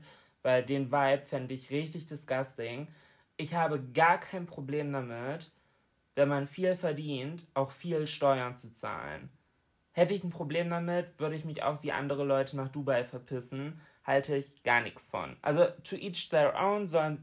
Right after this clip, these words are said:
soll jeder machen, wie sie es für richtig halten. Ich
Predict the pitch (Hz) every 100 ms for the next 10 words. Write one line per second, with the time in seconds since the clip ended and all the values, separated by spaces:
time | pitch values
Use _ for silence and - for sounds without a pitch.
0 | - 147 156 147 160 156 147 151 160 143
1 | 131 - 139 170 175 196 185 185 196 -
2 | - _ - 160 175